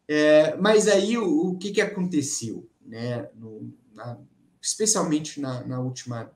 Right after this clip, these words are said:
década, isso se acentuou muito, é, em função da pandemia de dois mil e dezenove e dos anos subsequentes, né?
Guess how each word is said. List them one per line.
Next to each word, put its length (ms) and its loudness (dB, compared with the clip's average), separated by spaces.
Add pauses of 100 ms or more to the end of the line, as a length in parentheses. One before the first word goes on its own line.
(340)
década, 580 -4
isso 340 -4
se 100 -6
acentuou 560 -6
muito, 580 -6 (360)
é, 140 0
em 200 0
função 720 -2
da 480 2
pandemia 680 0
de 120 -8
dois 260 -6
mil 360 -4
e 120 -8
dezenove 1040 -2
e 260 -10
dos 200 -10
anos 220 -6
subsequentes, 800 -12
né? 160 -10